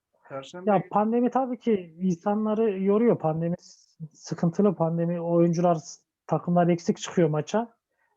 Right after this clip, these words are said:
Speaker 2: Ya ister istemez bu da skora yansıyor. Normal zaten ya bu dönemde, e, oyuncuları da suçlamamak gerekiyor.
Speaker 1: Ya seyircisiz o-, oynanan maçlar zaten, e, maç tadı yok zaten. Böyle bir sanki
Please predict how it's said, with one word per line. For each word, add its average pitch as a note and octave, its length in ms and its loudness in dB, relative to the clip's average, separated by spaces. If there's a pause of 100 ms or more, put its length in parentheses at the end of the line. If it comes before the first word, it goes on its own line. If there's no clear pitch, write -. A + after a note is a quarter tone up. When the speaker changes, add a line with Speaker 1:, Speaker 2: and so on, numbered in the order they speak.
Speaker 2:
Ya D#3 60 2
ister F3 300 2
istemez F#3+ 400 0
bu F3 40 -6
da G3 100 2
skora A3 340 2
yansıyor. G#3+ 420 2
Normal A3+ 340 4
zaten E3+ 360 0
ya D3+ 240 0
bu D#3+ 100 2
dönemde, F3 500 0 (480)
e, D#3 140 -2
oyuncuları F3 500 2
da G3 80 -2
suçlamamak C#3+ 580 -2
gerekiyor. C3+ 460 -4 (960)
Speaker 1:
Ya A2 100 -14
seyircisiz C#3 560 -14
o-, C3+ 200 -10
oynanan C#3 320 -14
maçlar A#2 340 -16
zaten, C#3 360 -10
e, B2+ 440 -16 (120)
maç C#3 200 -14
tadı D3 180 -16
yok D3 180 -20
zaten. - 280 -20 (2250)
Böyle C3+ 260 -16
bir C3+ 60 -18
sanki C#3+ 420 -12